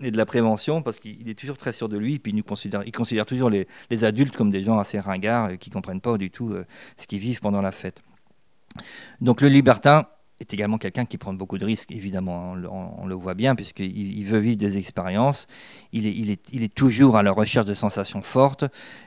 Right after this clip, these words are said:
et, euh, et puis il n'a pas peur, donc, euh, il y va, et, euh, il croit que le, ses amis vont le protéger, mais ce, parfois ses amis se retrouvent dans le même état que lui, et puis voilà, il n'y a plus de protection,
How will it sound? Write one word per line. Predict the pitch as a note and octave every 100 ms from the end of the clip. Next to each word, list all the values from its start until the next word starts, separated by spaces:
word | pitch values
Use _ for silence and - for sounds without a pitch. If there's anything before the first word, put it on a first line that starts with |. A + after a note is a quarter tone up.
| _
et, | B2 A2+ G#2+
euh, | G2 F#2+ F#2 F#2+ F2 F2 F2+ F2+ -
et | -
puis | - A#2+
il |
n'a | G#2+
pas | G2
peur, | - G2+ F2+ -
donc, | G2 G2 -
euh, | F#2+
il | A2 G#2+
y | F#2
va, | G2+ B2+ C#3 - - _
et, | - A2
euh, | G#2 G2 F#2+ F#2 F#2 F2+ D#2 D#2 D#2+ - E2 - - - - -
il | A2
croit | G2+ - B2+ C#3 C3+
que | -
le, | A2+ G#2+ G#2 G2+
ses | G2 - - A#2+ G#2+
amis | A2+ B2+
vont | A#2
le | A2
protéger, | - G#2+ G#2+ G2+ C3 D#3 - - -
mais | G#2
ce, | - A2 G2
parfois | - G#2 -
ses | A#2+ G#2+
amis | G#2+ A#2
se |
retrouvent | G#2 A2+
dans | G2
le | G2
même | A#2
état | G2+ G2+ F2+
que | G#2+
lui, | C3 D3
et | A#2
puis | -
voilà, | G2 A2 F2
il |
n'y |
a | F#2
plus | C3
de |
protection, | - G#2 G2+ - C3+